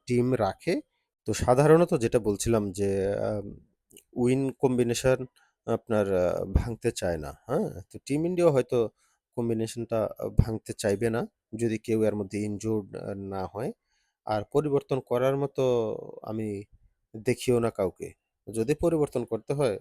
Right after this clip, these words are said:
সত্য কথা বলতে, আমি তো আবার সত্য কথা বলে ফেলি। যদি পরিবর্তন করতে হয়, আমার কাছে মনে হয় ক্যাপ্টেনদের পরিবর্তন করা দরকার।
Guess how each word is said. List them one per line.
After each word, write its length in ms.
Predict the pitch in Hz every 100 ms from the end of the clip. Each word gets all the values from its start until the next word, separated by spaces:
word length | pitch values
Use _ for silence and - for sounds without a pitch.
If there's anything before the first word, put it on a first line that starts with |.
| -
সত্য 340 | - - 127
কথা 220 | 127 147
বলতে, 360 | 135 123 113 104 - _ _ -
আমি 160 | 117
তো 80 | 123
আবার 100 | 123
সত্য 300 | - - 123
কথা 180 | 127 120
বলে 220 | 117 113
ফেলি। 260 | - - 98 _ _ _ _ _ _ -
যদি 200 | 107 123
পরিবর্তন 460 | 160 160 165 143 123
করতে 300 | 113 - 151
হয়, 140 | 110
আমার 180 | 104 117
কাছে 160 | 120
মনে 80 | 131
হয় 80 | 123
ক্যাপ্টেনদের 460 | - 131 139 143 156
পরিবর্তন 380 | - 131 -
করা 160 | - 85
দরকার। 300 | - _